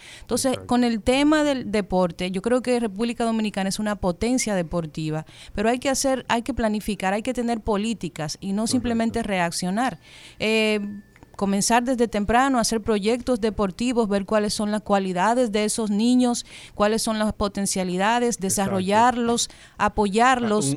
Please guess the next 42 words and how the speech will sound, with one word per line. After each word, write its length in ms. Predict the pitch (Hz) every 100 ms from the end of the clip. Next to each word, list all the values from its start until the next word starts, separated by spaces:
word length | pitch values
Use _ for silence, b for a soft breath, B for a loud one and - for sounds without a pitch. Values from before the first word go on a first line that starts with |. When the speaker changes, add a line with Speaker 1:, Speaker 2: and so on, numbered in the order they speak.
| 143
Speaker 2:
Un, 60 |
un 60 | 139
sedazo 580 | 135 135 123 147 147 143
para 260 | 139 120 117
sacar 380 | 117 107 127
los 160 | 131 123
que 140 | 117
tienen. 440 | 104 117 120 117 107 - _ -
Speaker 1:
Y 140 | 226
darle 280 | 214 220 240
una 120 | 269
educación 680 | 254 240 226 220 240 240 247
universitaria 800 | 240 226 214 202 208 175 208 247
formal 560 | 240 233 202 190 185 180
para 280 | - 196 196
que 120 | 202
cuando 280 | 202 202 202
terminen 500 | 208 208 233 269 285
sus 240 | 277 254
años 320 | 254 254 254
hábiles, 560 | 254 233 214 202 196 - B B -
pues 200 | 208 208
no 200 | 220 220
pase 280 | 226 220 233
lo 140 | 220
que 80 | 214
muchas 320 | 208 208 220
veces 300 | 208 208 226
pasa, 500 | 220 214 196 202 196
que 140 | 185 185
mueren 320 | 196 208 208
en 100 | 196
la 60 |
absoluta 420 | 196 - 202 190 202
pobreza 460 | 208 202 190 -
porque 280 | 180 196 196
no 80 | 202
encuentran 440 | 208 240 240 233
otra 220 | 233 233
cosa 380 | 214 208 202 208
de, 200 | 180 170 185
de 200 | 175